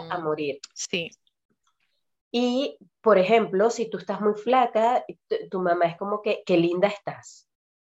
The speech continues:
Speaker 2: Ujú.
Speaker 1: ¿Me entiendes? Pero, eh,
Speaker 2: Sí,
Speaker 1: por
Speaker 2: sí.
Speaker 1: ejemplo, con el tema de si te subes unos kilitos, por ejemplo, a mí ahorita me pasó, mi papi falleció hace tres meses, y obviamente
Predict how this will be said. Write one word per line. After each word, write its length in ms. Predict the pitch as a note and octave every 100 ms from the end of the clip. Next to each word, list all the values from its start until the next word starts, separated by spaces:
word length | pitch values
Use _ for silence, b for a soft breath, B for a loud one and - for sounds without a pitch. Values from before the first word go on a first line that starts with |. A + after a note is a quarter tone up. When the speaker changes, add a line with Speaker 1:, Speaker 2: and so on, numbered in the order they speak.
| _ _ G#3
Speaker 2:
Ujú. 420 | A3 A3 G#3+ G#3 - _ _ _
Speaker 1:
¿Me 140 | G3 F#3+
entiendes? 480 | F#3 A#3+ A3+ G3+ -
Pero, 340 | G#3 F#3+ F#3 F#3 B B _
eh, 60 | G#3
Speaker 2:
Sí, 220 | G3 F#3+
Speaker 1:
por 120 | G3+
Speaker 2:
sí. 0 |
Speaker 1:
ejemplo, 680 | G3 G3 F#3+ G#3 A3+ A#3 A3+
con 200 | B3 A#3
el 120 | F#3
tema 280 | F#3 F3+ G3
de 260 | A3+ A3+ G3
si 180 | - F3
te 100 | E3+
subes 300 | G3 F#3 F#3+
unos 240 | A3+ B3
kilitos, 500 | - F#3 G#3+ A3 B3
por 140 | A#3+ F#3
ejemplo, 280 | E3+ E3+
a 60 | F#3
mí 120 | G3
ahorita 320 | G3+ G#3 G#3
me 120 | G#3 G#3+
pasó, 400 | A#3 - A#3 A3+
mi 140 | G3
papi 540 | F3 E3 F3+ F#3 F#3+ G3
falleció 440 | - G3 F3+ F3+ F3
hace 320 | E3+ F#3 F#3+
tres 180 | G#3 G3+
meses, 440 | A3 G#3+ G3+ G#3+ B B B
y 180 | A#3+ A#3
obviamente 1000 | C4 C#4 B3 G#3 G#3+ A3 G3 F#3 F3+